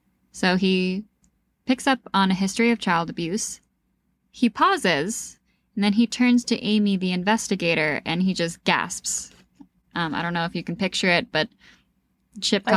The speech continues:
Speaker 2: sure
Speaker 1: Coffee's,
Speaker 2: can.
Speaker 1: uh, he's gay, and he owns it
Speaker 2: And just the best.
Speaker 1: in the best
Speaker 2: And he's
Speaker 1: way.
Speaker 2: amazing.
Speaker 1: And he's very stylish, and he's also, you know, just a psychic. So picture that, and his, his
Speaker 2: If
Speaker 1: hands
Speaker 2: Chip Coffee is gonna gasp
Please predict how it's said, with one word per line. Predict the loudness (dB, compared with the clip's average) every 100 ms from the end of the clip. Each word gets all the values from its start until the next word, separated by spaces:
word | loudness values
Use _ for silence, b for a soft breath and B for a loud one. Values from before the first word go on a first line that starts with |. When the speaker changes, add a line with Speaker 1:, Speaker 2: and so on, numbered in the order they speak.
| 4
Speaker 2:
sure | 4
Speaker 1:
Coffee's, | 2 2 0
Speaker 2:
can. | -4
Speaker 1:
uh, | -2 0 0 -4 -12 _
he's | -10 -6 -4
gay, | 0 2 2 0 -4 _ _ _ _ _ -6
and | -4 -2 -4 -8 -14 _ _ _ _ _ _ _ _ _ _ _ _
he | -2 0
owns | 0 -2 0
it |
Speaker 2:
And | 0 0
just | 0 0
the | 2
best. | 2 0 0 -4 -10 -20 _
Speaker 1:
in | 0
the | 0
best | 2 2
Speaker 2:
And | 2
he's | 0
Speaker 1:
way. | 0 2 2 0
Speaker 2:
amazing. | -4 -10 b b _
Speaker 1:
And | -4 -2 -2 -6
he's | -4 0
very | 0
stylish, | 0 0 0 0 -4 -4 -6 -8
and | -6 -6 -6
he's | -6 -6
also, | -6 -8 -14 -10
you | -8
know, | -8 -10
just | -12 -14 -12
a |
psychic. | -8 -8 -8 -12
So | -8 -6
picture | -4 -2 -2
that, | 0 2 0 -2
and | -6 -6
his, | -10 -16 b b
his | -6
Speaker 2:
If | 0
Speaker 1:
hands | 2 4
Speaker 2:
Chip | 2 0
Coffee | -4 -2 -2
is | -2
gonna | 0 2
gasp | 2 2 2 0 -4